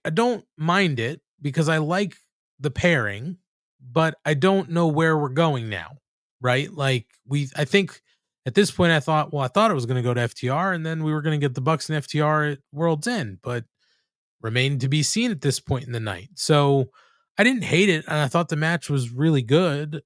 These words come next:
Um, you know, there's always the ability for things to go, you know, to get out of hand and, like,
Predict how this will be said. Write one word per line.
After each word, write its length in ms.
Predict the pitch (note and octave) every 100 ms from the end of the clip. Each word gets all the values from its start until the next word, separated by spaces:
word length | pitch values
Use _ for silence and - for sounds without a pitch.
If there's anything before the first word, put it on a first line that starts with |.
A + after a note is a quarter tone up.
| -
Um, 800 | D3+ C#3+ C#3 C3+ C3 B2+ B2+ A#2+ _ _ _ _
you 180 | C3 C#3+
know, 200 | C3+ B2+
there's 240 | C3+ B2+
always 680 | C3+ D3+ D#3 D#3 D3+ D3 B2+
the 120 | B2 C#3
ability 480 | B2 C#3 C3+ C3
for 320 | B2 - C3 A#2+
things 380 | - C3 B2
to 120 | - B2
go, 540 | B2 A#2+ A#2 A#2 A#2+ _ C3
you 120 | C#3+
know, 140 | C3 A#2+
to 80 |
get 280 | A#2+ B2+ -
out 140 | C3 B2+
of 140 | G#2+
hand 400 | - C3 B2+ A#2+
and, 160 | A#2 A2+
like, 280 | G#2+ G#2